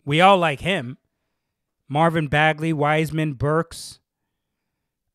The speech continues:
I mean, the team has some nice young ballers there, but they might wanna get some veterans in there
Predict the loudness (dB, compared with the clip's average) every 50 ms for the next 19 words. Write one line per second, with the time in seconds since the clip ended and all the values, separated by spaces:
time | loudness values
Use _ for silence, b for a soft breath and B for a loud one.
0 | _ -2 0 2 2 2 2 0 -2 -4 -6 -4 -4 -4 -2 -2 -2 0 0 0
1 | 0 0 -2 -4 -6 -4 -4 -4 -2 -2 -2 -4 -4 -6 -6 -4 -4 -4 -4 -4
2 | -4 -4 -2 -2 -2 -2 -4 -6 -10 -12 -14 -14 -14 -14 -14 -14 -12 -10 -8 -6
3 | -4 -4 -4 -4 -4 -6 -6 -4 -4 -6 -6 -6 -8 -10 -4 -2 -2 -2 0 -2
4 | -4 -6 -6 -6 -6 -6 -6 -8 -8 -10 -12 -16